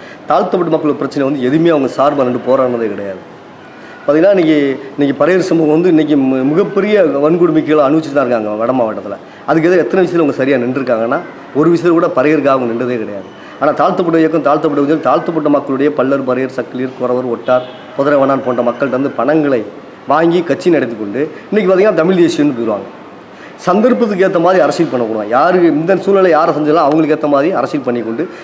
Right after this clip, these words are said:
ஒரு தனிநபரை முன்னிலைப்படுத்தி ஒரு ரசிகர் கூட்டமாகவே அந்த இயக்கம் இயங்கிக்கிட்டு இருக்கே தவிர,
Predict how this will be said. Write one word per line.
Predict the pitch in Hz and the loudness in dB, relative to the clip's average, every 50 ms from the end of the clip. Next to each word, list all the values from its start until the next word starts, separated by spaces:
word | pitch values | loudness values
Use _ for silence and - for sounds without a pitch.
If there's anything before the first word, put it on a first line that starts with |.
| - - | -8 -2
ஒரு | 147 160 165 165 165 - | 2 2 2 2 2 0
தனிநபரை | 156 180 226 233 226 214 202 196 190 | 0 2 4 4 4 4 4 4 4
முன்னிலைப்படுத்தி | 165 160 170 170 165 - 151 147 151 170 | 4 4 4 4 4 2 0 0 2 2
ஒரு | 156 | 2
ரசிகர் | 135 135 135 - 214 208 190 170 | 2 0 0 0 0 0 0 2
கூட்டமாகவே | 156 160 143 147 139 139 139 135 135 156 170 | 0 0 0 2 2 2 2 2 2 2 2
அந்த | 156 131 123 117 117 113 107 104 107 | 2 2 0 0 -2 -2 -2 -4 -4
இயக்கம் | 113 135 147 143 - 127 117 | -2 -2 -2 -2 -2 -4 -2
இயங்கிக்கிட்டு | 120 135 139 131 117 117 | -2 -2 -2 -2 -4 -6
இருக்கே | 110 107 110 98 | -6 -6 -8 -8
தவிர, | 101 98 101 113 123 | -8 -8 -4 -4 -4